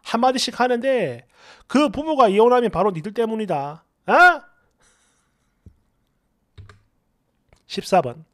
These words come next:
쓰니 씨 할머니, 뭐 대충 나이 구십은 됐을 거라 보는데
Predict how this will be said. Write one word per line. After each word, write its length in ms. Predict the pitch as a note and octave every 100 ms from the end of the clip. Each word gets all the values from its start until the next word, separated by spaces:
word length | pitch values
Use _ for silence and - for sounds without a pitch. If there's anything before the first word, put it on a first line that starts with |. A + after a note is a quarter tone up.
| _ _ - - _ _ _
쓰니 260 | - C4+
씨 160 | C#4 D4
할머니, 640 | C4 C4 A#3+ G3+ E3+ C3 _
뭐 220 | - E3
대충 920 | E3+ E3 - B3+ A#3+ A3+ G3+ E3+ C#3
나이 240 | D3+ G#3 B3
구십은 440 | - C#4 D4+ C4+
됐을 240 | A#3+ A#3 C4+
거라 220 | G#3 G3
보는데 720 | F#3+ G3 F3+ A#3+ F#3+ A#2 B2